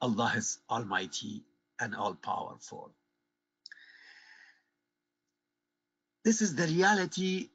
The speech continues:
that people who turn to others other than Allah, people worship other things or other people or other, uh, you know, entities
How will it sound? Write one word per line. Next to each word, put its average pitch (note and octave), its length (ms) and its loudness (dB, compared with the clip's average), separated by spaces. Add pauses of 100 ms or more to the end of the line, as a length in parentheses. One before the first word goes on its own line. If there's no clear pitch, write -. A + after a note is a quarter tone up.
(140)
that C3+ 280 0 (220)
people A3 480 4
who C#3+ 140 2
turn G#3 420 4
to - 200 -6
others E3+ 460 2
other D3 200 0
than C3 200 0
Allah, C3 680 -2 (480)
people F3 360 0
worship C#3+ 640 0
other B2+ 220 -2
things C3+ 420 -4
or A2+ 180 -4
other A2+ 320 -4
people D3 540 0
or A#2 180 -6
other, A2+ 300 -2 (680)
uh, A#2 280 2 (120)
you B2 120 -2
know, A2 320 2
entities D3+ 840 4